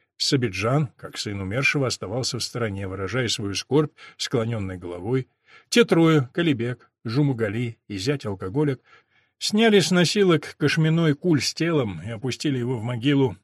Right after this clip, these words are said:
на руки Эдигея и длинного Эдильбая. "Вот и настал час разлуки", — подумал Буран и Эдигей, укладывая Казангапа на вечное пребывание на ложе его в глубине земли.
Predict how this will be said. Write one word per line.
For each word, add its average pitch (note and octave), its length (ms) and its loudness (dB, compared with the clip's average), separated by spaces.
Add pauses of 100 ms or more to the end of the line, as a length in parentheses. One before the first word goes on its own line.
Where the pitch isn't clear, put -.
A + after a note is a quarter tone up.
(100)
на B2+ 220 -4
руки A2+ 320 -4
Эдигея A2 680 -4 (200)
и A#2 220 -6
длинного G2+ 460 -6
Эдильбая. D#2+ 540 -10 (1200)
"Вот C3+ 420 -2 (280)
и G2 80 -10
настал G#2 460 -6
час G2 280 -6
разлуки", — G2+ 520 -8
подумал F2 420 -14
Буран F#2 360 -10
и F#2 100 -10
Эдигей, G2 460 -6
укладывая F#2+ 540 -10
Казангапа G2+ 720 -8
на F#2 180 -10
вечное A2+ 540 -6
пребывание G2 720 -8
на F#2 140 -10
ложе G2+ 380 -8
его F2+ 180 -10
в F2 80 -16
глубине F2+ 440 -12
земли. E2+ 420 -16